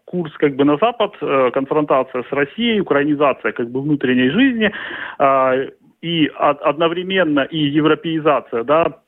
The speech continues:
политической системы, то есть борьба с олигархией, коррупцией и так далее. То есть очень тоже как бы в некоторой мере, э, противоречивая немного платформа, но тем не менее это то, что, то, что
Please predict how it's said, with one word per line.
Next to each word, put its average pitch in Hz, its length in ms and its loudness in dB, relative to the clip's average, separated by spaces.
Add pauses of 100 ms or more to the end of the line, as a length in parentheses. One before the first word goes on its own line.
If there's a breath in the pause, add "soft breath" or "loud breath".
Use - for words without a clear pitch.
(180)
политической 139 640 -2
системы, 233 480 -4
то 147 140 0
есть 120 120 2
борьба 147 300 0
с - 80 -8
олигархией, 156 560 -2
коррупцией 151 500 0
и - 20 -6
так 143 220 -2
далее. 110 300 0
То - 100 -12
есть - 140 -6
очень 135 280 -2 (300 loud breath)
тоже 139 240 2
как 127 180 -6
бы 127 180 2
в - 260 -8
некоторой 151 400 2
мере, 135 340 2 (240 loud breath)
э, 123 540 2
противоречивая 220 680 0
немного 226 300 -6
платформа, 190 520 0
но 175 120 0
тем 180 160 -2
не 190 80 -4
менее 233 220 2
это 170 100 -2
то, 208 240 2
что, - 240 -2
то, 175 320 0
что - 120 -16